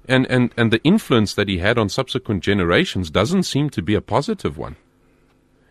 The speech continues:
Uh, another reason that I would lean this way is First Timothy two verse fourteen, which says this, "And it was not Adam who was deceived,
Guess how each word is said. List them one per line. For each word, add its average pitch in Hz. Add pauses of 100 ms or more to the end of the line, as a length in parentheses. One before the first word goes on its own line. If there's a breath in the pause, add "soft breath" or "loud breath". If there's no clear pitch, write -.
(100)
Uh, 107 (140)
another 131
reason 101
that 87
I 87
would 87
lean 95
this 85
way 87 (160)
is 95
First -
Timothy 104
two 101
verse 82
fourteen, 87 (340 loud breath)
which 95
says 101
this, 98
"And 98
it 120
was 107
not 117
Adam 98 (100)
who 104
was 85
deceived, 80